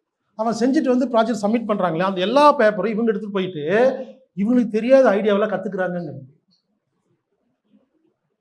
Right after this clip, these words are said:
சீரியஸாங்க, எல்லா காலேஜ்லயும் நம்ம ஊர்ல ப்ராஜெக்ட் கொடுக்குறாங்க இல்லைங்களா? எதுக்குன்னு தெரியுமா?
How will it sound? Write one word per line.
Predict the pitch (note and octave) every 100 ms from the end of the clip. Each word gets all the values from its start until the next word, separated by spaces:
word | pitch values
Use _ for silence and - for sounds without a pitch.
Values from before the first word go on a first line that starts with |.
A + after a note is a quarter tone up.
| _ _ _ _ _ _ _ -
சீரியஸாங்க, | C4+ B3 A#3 F#3+ D#3+ D#3+ G#3 - - - _ _
எல்லா | - F#3+ B3+ C4
காலேஜ்லயும் | A3+ A3+ A#3 A#3+ B3
நம்ம | G#3 G3+
ஊர்ல | A3 A3+
ப்ராஜெக்ட் | - F3+ G#3+ G#3
கொடுக்குறாங்க | G3 F#3 F#3 E3
இல்லைங்களா? | D3+ D3 D#3 E3 C#3+ D3+
எதுக்குன்னு | G3+ B3+ C4+ B3+
தெரியுமா? | G3+ F#3 F3+ G3+ F3+ -